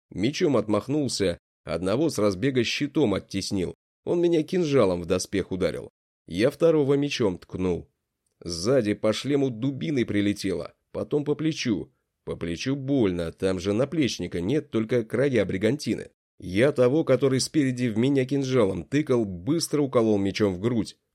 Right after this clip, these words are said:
потом отмахнулся щитом от заднего, который с дубиной.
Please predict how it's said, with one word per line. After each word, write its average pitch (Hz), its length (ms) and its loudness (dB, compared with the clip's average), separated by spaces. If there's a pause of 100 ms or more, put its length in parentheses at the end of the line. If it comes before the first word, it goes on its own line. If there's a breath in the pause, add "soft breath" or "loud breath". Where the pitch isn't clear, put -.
потом 87 340 -2
отмахнулся 90 600 -4
щитом 110 420 0
от 104 120 2
заднего, 98 480 2
который 95 340 -2
с 90 80 -8
дубиной. 113 500 -4